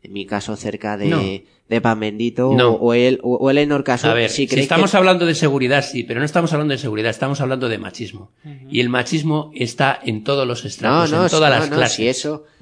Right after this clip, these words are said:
Speaker 1: si eso, si eso lo sé. A-, yo lo que quería hablar de, de otro tema. Si tú crees, Paris, que ahora,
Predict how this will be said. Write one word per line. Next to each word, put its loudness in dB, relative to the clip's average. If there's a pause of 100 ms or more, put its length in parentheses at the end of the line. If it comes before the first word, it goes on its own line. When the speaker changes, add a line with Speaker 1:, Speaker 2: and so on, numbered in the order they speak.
(140)
Speaker 1:
si -2
eso, -2 (380)
si -2
eso 0
lo 4
sé. -2 (560)
A-, -2
yo 2
lo 4
que -2
quería 0
hablar 0
de, 0 (260)
de 0
otro 2
tema. -4
Si -8
tú -2
crees, 0
Paris, -4 (280)
que 0
ahora, 0